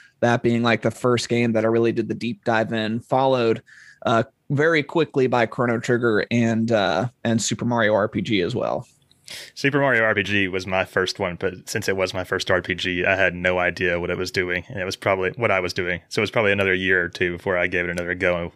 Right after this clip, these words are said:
Speaker 2: and was like, "Oh, I get how this works now." <laughs>
Speaker 1: Such an amazing game.
Speaker 2: What do you mean you select attack? I can't just jump on it?
Speaker 1: Such, such an amazing game.
Speaker 2: <laughs> Um, yeah.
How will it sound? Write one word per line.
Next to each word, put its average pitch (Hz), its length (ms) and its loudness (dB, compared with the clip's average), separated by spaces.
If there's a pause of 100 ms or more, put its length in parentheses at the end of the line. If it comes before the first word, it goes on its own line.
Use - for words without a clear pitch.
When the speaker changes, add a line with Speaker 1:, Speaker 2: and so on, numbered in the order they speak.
Speaker 2:
and - 80 -14
was 92 140 -6
like, - 260 -6 (180)
"Oh, 139 200 0
I 120 80 2
get 95 320 0
how 92 160 -2
this 87 160 -6
works 92 260 -4
now." 107 220 0 (200)
<laughs> - 220 -14
Speaker 1:
Such - 400 0
an 117 80 2
amazing 104 400 0
game. 87 320 -4 (220)
Speaker 2:
What 135 100 2
do 165 60 2
you 160 100 4
mean 143 300 2
you 92 180 -6 (360)
select 101 500 -4
attack? 92 480 -4
I - 80 -8
can't 127 180 -2
just 127 160 0
jump 110 260 -2
on 151 140 0
it? 147 60 2
Speaker 1:
Such, 117 500 -2
such - 360 -2
an 123 60 -2
amazing 98 380 -4
game. 64 260 -6
Speaker 2:
<laughs> - 680 -20
Um, 95 460 2 (300)
yeah. 113 520 2